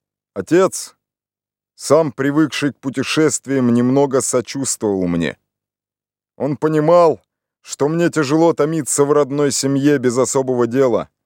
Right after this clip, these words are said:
просто быть нахлебником. Но мать и тётенька ни за что не решались отпустить меня из дому.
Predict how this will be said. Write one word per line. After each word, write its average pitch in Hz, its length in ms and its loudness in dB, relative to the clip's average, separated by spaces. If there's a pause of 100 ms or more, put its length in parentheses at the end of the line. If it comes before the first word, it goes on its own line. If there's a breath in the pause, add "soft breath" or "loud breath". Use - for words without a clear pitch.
(400)
просто 165 480 0
быть 151 260 0
нахлебником. 131 960 -2 (680)
Но 107 180 0
мать 165 300 2
и 165 80 -4
тётенька 135 800 -2 (400)
ни 101 180 0
за 143 160 4
что 185 300 -4
не 170 140 0
решались 160 580 0
отпустить 139 680 -6
меня 143 300 2
из 110 180 -2
дому. 113 400 -2